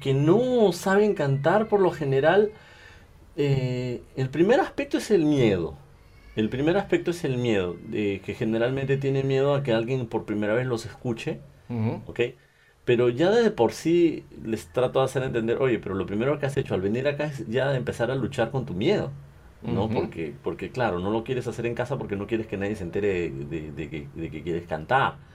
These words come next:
Speaker 1: Entonces, eh, sí hay un tema un, hasta psicológico de poder ayudar a que esa persona se libere y empiece a romper esos demonios.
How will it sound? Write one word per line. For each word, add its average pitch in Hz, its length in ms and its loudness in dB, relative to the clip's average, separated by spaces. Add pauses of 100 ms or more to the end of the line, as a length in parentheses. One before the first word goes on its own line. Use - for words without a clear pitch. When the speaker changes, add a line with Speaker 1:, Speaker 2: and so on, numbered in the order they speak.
(360)
Speaker 1:
Entonces, 101 520 -2 (480)
eh, 92 640 -4
sí 123 260 0
hay 98 160 2
un 101 120 0
tema 104 300 0
un, 95 140 -2
hasta - 240 -4
psicológico 104 720 0
de 98 80 2
poder 92 440 0
ayudar 90 360 0
a 101 80 -2
que 92 80 -6
esa 101 160 -6
persona 101 460 -6
se 104 160 -4
libere 107 540 2
y 101 120 -2
empiece 85 320 -6
a - 40 -4
romper 92 400 -4
esos 95 240 -4
demonios. 85 420 -4